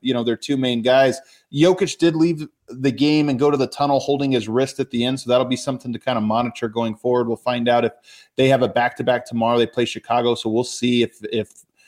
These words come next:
whatever it was that caused him to leave the game is, is, is something big. But on the other side, the seventy-sixers, ti-, uh, you have to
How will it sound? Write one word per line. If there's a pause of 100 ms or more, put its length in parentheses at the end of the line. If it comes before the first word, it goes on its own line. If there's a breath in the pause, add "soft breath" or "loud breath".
(160 soft breath)
whatever
it
was
that
caused
him
to
leave
the
game
is,
is,
is
something
big. (440 loud breath)
But
on
the
other
side,
the
seventy-sixers,
ti-,
uh,
you
have
to